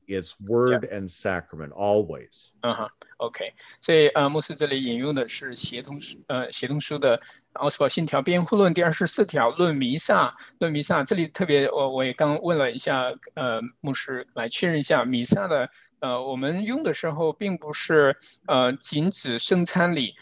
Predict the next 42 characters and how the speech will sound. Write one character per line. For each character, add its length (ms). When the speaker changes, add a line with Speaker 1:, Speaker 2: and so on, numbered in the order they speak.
Speaker 2:
它 120
是 140
包 160
括 180
整 280
个 160
的 260
崇 300
拜 160
译 120
文。 300
那 100
那 140
个 80
是， 180
呃， 180
尤 140
其 160
是 300
在 140
宗 160
教 120
改 200
革 100
的 80
时 140
候， 60
是 160
指 160
着 160
西 260
方 220
的 200
教 200
会 140
的 100
崇 160
拜 140
译 100
文。 160
啊， 240
那 320